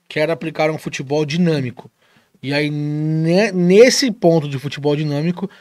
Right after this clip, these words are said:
o Luan Dias não se encaixa tanto. Mas aí é questão de ajuste, né? Eu acho que ele é um baita jogador. E,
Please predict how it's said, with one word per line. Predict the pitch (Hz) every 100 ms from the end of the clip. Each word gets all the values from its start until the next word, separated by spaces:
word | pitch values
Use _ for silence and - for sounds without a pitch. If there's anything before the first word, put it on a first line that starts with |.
| 165 - -
o | 156
Luan | 170 170
Dias | 151 165 -
não | 165 175
se | -
encaixa | 190 190 185 226
tanto. | - 190 139 - _ _ _ _
Mas | - 151 147
aí | 165 160
é |
questão | 175 170 190
de | 180
ajuste, | 220 208 165 -
né? | 139 120
Eu | 131 123
acho | 123 -
que |
ele | 139
é |
um | 143
baita | 135 127
jogador. | 135 170 180 131 _ _ _ _
E, | -